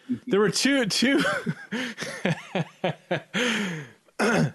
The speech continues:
Speaker 2: this is Theology in the Raw, folks, so just prepare yourself. Um,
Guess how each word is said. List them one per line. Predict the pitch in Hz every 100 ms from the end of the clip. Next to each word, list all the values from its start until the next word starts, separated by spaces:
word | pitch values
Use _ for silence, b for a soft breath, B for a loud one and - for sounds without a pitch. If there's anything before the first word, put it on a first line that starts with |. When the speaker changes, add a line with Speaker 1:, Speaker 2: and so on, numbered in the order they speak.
| -
Speaker 2:
this | 160
is | 143
Theology | - 156 147 139
in |
the | 135
Raw, | 131 131
folks, | 127 127 123 -
so | 127
just | 117 127 - -
prepare | 131 147 139
yourself. | 131 - 123 131 -
Um, | 156 131 113